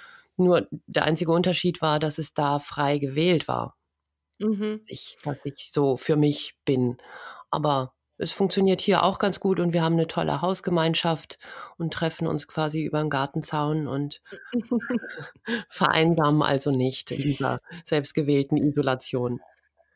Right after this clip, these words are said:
Speaker 2: Nein, das ist auch gut. Ähm, m-, du hast, ich weiß gar nicht, hast du's jetzt grad schon erwähnt, aber, äh, Deutschland ha-, hat ja für Österreich relativ schnell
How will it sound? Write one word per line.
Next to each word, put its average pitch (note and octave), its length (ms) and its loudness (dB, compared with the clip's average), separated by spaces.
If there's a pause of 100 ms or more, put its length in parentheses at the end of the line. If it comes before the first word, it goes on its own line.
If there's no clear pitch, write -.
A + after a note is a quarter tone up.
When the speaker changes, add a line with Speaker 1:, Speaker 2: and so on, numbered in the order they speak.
(160)
Speaker 2:
Nein, E3+ 360 -6
das F#3 180 -10
ist F#3 200 -10
auch F3+ 200 -10
gut. F#3+ 280 -10
Ähm, F3 440 -8 (640)
m-, D#3+ 300 -20
du G3+ 260 -8
hast, - 280 -6
ich - 180 -10
weiß A3+ 180 -6
gar A#3+ 100 -2
nicht, A3+ 120 -4
hast A#3 180 -8
du's A#3 80 -8
jetzt A3 160 -14
grad G3+ 180 -6
schon A3 120 -4
erwähnt, G3 540 -6
aber, A3+ 400 -4
äh, G3+ 280 -2 (100)
Deutschland B3 720 -4
ha-, - 120 -6 (140)
hat A3+ 180 -6
ja A#3 120 -2
für - 160 -8
Österreich A#3 680 -6
relativ A3+ 440 -8
schnell G3+ 720 -4